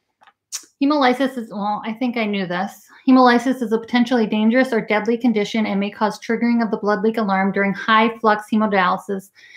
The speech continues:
if a significant concentration of free hemoglobin is able to pass through the membrane into the dialysate effluent. So that's what caused the alarm. The blood cells were breaking and were able to pass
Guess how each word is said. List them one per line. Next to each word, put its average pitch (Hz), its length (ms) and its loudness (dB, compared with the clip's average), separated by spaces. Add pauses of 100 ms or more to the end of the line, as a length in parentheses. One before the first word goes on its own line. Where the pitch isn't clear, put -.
(200)
if 240 100 -2
a 202 80 4
significant 220 720 0
concentration 220 640 0
of 196 160 -8
free 220 260 4
hemoglobin 208 600 2
is 190 100 -2
able 202 240 0
to 196 80 0
pass 220 500 0
through 214 140 6
the 208 100 4
membrane 196 520 2
into 196 320 0
the 202 160 2
dialysate 185 720 0 (140)
effluent. 185 440 -4 (300)
So 220 140 2
that's 226 260 2
what 262 140 2
caused 214 260 4
the 208 400 4
alarm. 185 640 0
The 185 340 2 (140)
blood 220 200 4
cells 247 320 6
were 202 460 2 (180)
breaking 285 720 2
and 208 580 2 (480)
were 226 100 2
able 220 320 4
to 214 200 2
pass 226 420 0